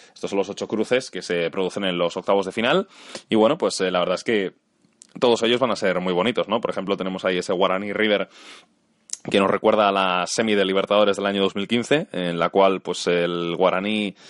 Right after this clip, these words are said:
eh, que tenía como líder a Federico Santander sobre el campo, pues, eh, le, le planteó bastantes problemas a, a River, aunque eso sí, pues, eh, con un gran Lucas Alario especialmente,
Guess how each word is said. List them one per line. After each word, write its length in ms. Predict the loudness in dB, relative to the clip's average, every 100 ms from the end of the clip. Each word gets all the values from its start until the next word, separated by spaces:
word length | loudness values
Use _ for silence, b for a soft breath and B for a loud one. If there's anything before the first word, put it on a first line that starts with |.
| B B B B
eh, 360 | -2 -2 -2 -4
que 80 | -4
tenía 260 | -2 0
como 180 | 0 2
líder 200 | 2 2
a 60 | 0
Federico 340 | 0 0 -2
Santander 480 | -4 -2 0 0 0
sobre 220 | 0 -2
el 100 | 0
campo, 340 | -2 0 -2 B B B -2
pues, 300 | 0 0 -2
eh, 420 | -2 0 -2 -4
le, 240 | -4 -4 -4
le 120 | -6
planteó 260 | -4 0 0
bastantes 320 | 0 -6 -4
problemas 380 | 0 0 0 0
a, 380 | 0 -2 -2
a 40 | 0
River, 260 | 2 0
aunque 200 | -2 -6
eso 120 | -10 -4
sí, 160 | -4
pues, 300 | -4 -6 -4
eh, 140 | -6 -4
con 120 | -4
un 100 | -2
gran 240 | -2 -2
Lucas 300 | -2 -2 0
Alario 320 | 2 0 0
especialmente, 560 | -6 -4 -2 -2 0